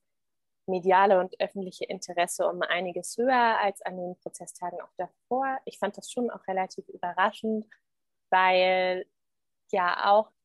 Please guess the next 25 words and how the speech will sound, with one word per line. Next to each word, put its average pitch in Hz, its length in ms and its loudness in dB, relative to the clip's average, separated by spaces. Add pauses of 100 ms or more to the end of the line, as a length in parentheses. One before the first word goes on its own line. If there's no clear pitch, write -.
die 190 400 -8
Plädoyers 190 720 0
in - 160 -14
einer 170 140 -4
gewissen - 400 -14 (100)
Form 170 220 -4
schon - 180 -20
herausgehoben 180 920 -6
sind 180 260 -10
gegenüber 175 420 -12 (120)
diesem 170 260 -14 (420)
Prozess, - 600 0 (200)
weil 170 220 2
es - 240 -10
so 170 240 -8
eine 170 260 -12
Rückschau 196 380 0
ist, 185 220 -4
weil 175 80 -2
es - 180 -14
nicht 196 220 -8
so 175 320 -8
das 170 280 -12 (540)
ganz 180 400 0
allgemeine, 170 1040 0